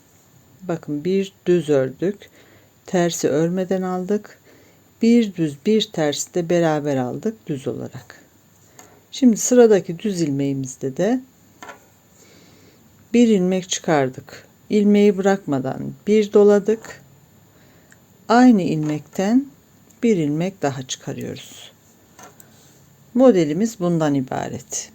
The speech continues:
Bir modeli tamamlamış olduk. Şimdi tekrar edelim.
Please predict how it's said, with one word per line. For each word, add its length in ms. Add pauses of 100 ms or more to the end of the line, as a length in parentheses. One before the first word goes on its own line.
(120)
Bir 180
modeli 400
tamamlamış 680
olduk. 340
Şimdi 540 (880)
tekrar 500
edelim. 560